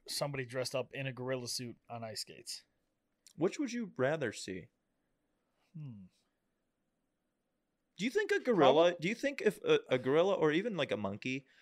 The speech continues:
Speaker 2: if you gave them proper ice skates
Speaker 1: Yeah, I was gonna say you'd probably need custom ice skates.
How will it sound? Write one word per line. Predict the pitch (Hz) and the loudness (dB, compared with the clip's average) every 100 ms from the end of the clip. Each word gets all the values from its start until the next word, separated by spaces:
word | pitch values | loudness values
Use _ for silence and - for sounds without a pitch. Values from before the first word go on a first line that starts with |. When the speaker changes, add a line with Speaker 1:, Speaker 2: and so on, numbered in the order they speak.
| - | -6
Speaker 2:
if | 123 | -4
you | 202 214 | -2 0
gave | 175 | 2
them | 165 147 - - | 2 -2 -6 -6
proper | 120 110 120 139 139 139 - _ | -2 -2 -2 -2 -2 -4 -10 _
ice | - 113 - | -2 -2 -2
skates | - 143 156 - - - | -4 -4 -4 -10 -16 -6
Speaker 1:
Yeah, | 165 156 147 | 2 4 4
I | |
was | 147 | 2
gonna | 156 | -2
say | 147 139 | -4 -6
you'd | 135 | -2
probably | 175 208 | 0 2
need | 226 165 | 0 -2
custom | 170 151 139 123 | -4 -4 -4 -6
ice | 123 | -8
skates. | - 104 95 - - | -8 -10 -10 -12 -14